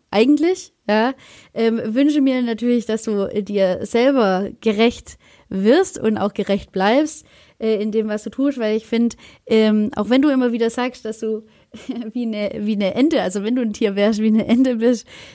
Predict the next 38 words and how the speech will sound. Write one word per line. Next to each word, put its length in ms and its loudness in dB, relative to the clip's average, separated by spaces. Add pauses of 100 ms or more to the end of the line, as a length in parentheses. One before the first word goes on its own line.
(120)
die 140 0
vieles 500 2
so 340 -2 (140)
kann, 240 0
aber 200 -2
nicht 180 2
so 160 -4
wirklich 340 -2
richtig, 320 -4
finde 180 0
ich, 60 -2
dass 160 -2
du 80 -4
ganz 280 2
schön 120 2
viele 280 2
Sachen 240 -2
sehr 300 0
richtig 300 -2
gemacht 360 -4
hast. 320 -4 (500)
Ähm, 540 0
und 200 -4
als 220 -6
wir 100 0
so 160 -4
zusammengearbeitet 760 2
haben, 440 0 (360)
äh, 180 2
ich 180 -2
mich 180 -2
in 80 -4
deiner 320 0
Obhut 320 -4
sehr 360 4
wohl 180 6
gefühlt 380 0
hab 200 -6